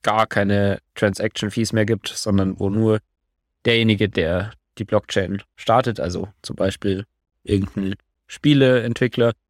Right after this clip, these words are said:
der übernimmt dann automatisch alle Transactions Costs, was ja schon durchaus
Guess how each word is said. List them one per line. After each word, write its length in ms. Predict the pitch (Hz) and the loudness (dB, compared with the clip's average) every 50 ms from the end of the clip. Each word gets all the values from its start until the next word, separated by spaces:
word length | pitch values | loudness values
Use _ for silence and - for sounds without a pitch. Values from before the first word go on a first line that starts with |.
| _ _ _ _ _ _ - | _ _ _ _ _ _ 0
der 160 | 110 110 110 | 2 4 4
übernimmt 380 | 110 101 104 101 107 107 98 104 | 4 4 2 2 2 2 2 2
dann 100 | 95 87 | 2 2
automatisch 640 | 90 101 98 - 98 95 95 92 - 95 87 - - - | 2 0 0 0 0 0 0 0 0 -2 -6 -6 -4 -2
alle 380 | 95 92 90 90 87 85 95 - _ _ _ - | -2 -2 0 -2 -4 -4 -6 -10 _ _ _ -8
Transactions 600 | - 98 90 - - 104 101 - - 104 95 - | -6 -6 -4 -4 -4 -6 -6 -6 -6 -8 -8 -6
Costs, 440 | - - 104 98 - - - - - _ _ _ _ _ _ _ _ _ _ _ | -4 -2 -2 -2 -4 -8 -12 -14 -16 _ _ _ _ _ _ _ _ _ _ _
was 180 | - 101 90 - | -2 -2 0 0
ja 80 | - 95 | 0 -2
schon 220 | - - 101 95 | 0 0 0 0
durchaus 720 | 92 101 95 - - - 95 95 92 - - - - _ | 2 0 -2 -2 0 0 0 0 0 -2 -6 -16 -18 _